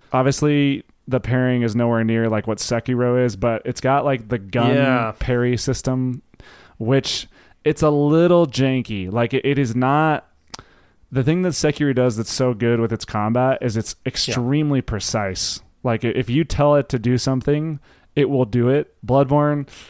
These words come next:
Speaker 1: uh, not all the time. Uh, like, a good example is when, when you're fighting the
Speaker 2: <laughs>
Speaker 1: blood-starved beast, like, one of the ways to get massive damage is to get, um,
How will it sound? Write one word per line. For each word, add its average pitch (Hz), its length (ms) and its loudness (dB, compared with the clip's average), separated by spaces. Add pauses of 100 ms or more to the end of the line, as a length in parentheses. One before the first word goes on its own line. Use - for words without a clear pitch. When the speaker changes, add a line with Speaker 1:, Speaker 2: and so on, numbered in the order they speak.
(160)
Speaker 1:
uh, 202 560 2 (140)
not 147 340 0
all 139 180 2
the 131 60 0
time. 113 640 0 (640)
Uh, 117 480 4
like, 127 240 0
a 131 80 -4
good 143 120 2
example 135 360 2
is 110 140 -2
when, 120 340 -2
when 127 140 0
you're 120 120 0
fighting 123 360 0
the 113 80 0
Speaker 2:
<laughs> 98 80 -6
Speaker 1:
blood-starved 117 720 0
beast, - 480 -2 (920)
like, 127 300 -2 (260)
one 131 260 2
of 151 80 2
the 143 80 4
ways 143 240 2
to 131 120 -4
get 127 460 -2
massive 127 480 0
damage 147 380 -2
is 117 140 -4
to 117 80 -4
get, 117 440 -2
um, 101 440 -4